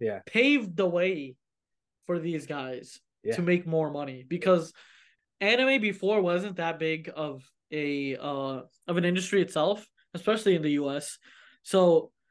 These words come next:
Speaker 2: them having to grind for, like, I would say ten years,
Speaker 1: Mm-hmm.
Speaker 2: like, would equal to, like, two to three years now because of how
Speaker 1: Oh,
Speaker 2: much
Speaker 1: yeah.
Speaker 2: people consume anime now. But yeah,
Speaker 1: Mm-hmm.
Speaker 2: Tokyo Revengers itself, it's a wonderful anime.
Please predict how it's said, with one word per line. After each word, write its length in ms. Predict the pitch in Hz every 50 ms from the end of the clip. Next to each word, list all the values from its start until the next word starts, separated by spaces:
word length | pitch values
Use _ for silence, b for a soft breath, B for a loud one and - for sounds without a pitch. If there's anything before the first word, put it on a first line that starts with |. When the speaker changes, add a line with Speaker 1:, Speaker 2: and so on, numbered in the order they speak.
| _ _ _ _ _ _ _
Speaker 2:
them 540 | 147 143 185 190 214 240 247 254 262 233 - _ -
having 360 | - - - 196 208 214 214
to 80 | - 180
grind 460 | 156 151 175 180 175 185 196 196 185
for, 240 | - - 185 170 160
like, 200 | 156 156 151 143
I 120 | - 170 202
would 140 | 226 240 240
say 140 | 226 208
ten 280 | 202 - - 214 214 208
years, 480 | 196 190 196 202 233 254 262 254 - _ _ _ _ _ _ _ _ _ _ _
Speaker 1:
Mm-hmm. 240 | 143 127 117 120 127 131
Speaker 2:
like, 300 | - 175 170 160 156 - _
would 220 | - 160 185 214 220
equal 280 | 240 233 - 202 202
to, 120 | 196 202 196
like, 200 | 175 160 160 -
two 160 | - 208 190
to 60 | 165
three 180 | 160 - 170 175
years 340 | 165 156 143 139 131 123 - 139
now 340 | 139 135 131 127 123 127 135
because 300 | 147 180 185 196 185 170
of 100 | 170 170
how 280 | - 156 156 165 165
Speaker 1:
Oh, 60 | 160 160
Speaker 2:
much 240 | 165 160 156 - -
Speaker 1:
yeah. 60 | B B B B B B _
Speaker 2:
people 300 | - 208 214 214 202 180
consume 540 | 180 190 175 - - - - 202 190 190 185
anime 420 | 147 147 156 165 185 190 202 214
now. 280 | 220 240 247 254 254 254 B B B B B B
But 120 | 120 143
yeah, 80 | 190 180
Speaker 1:
Mm-hmm. 80 | 165
Speaker 2:
Tokyo 360 | - 190 208 202 254 247 233 208
Revengers 340 | 180 202 214 208 202 185
itself, 440 | 151 143 - 180 180 175 156 135 - _ - -
it's 320 | - 151 - - - - - _ _ -
a 80 | 151
wonderful 420 | 147 143 175 185 185 180 185 185 170
anime. 440 | 165 175 180 180 185 185 185 180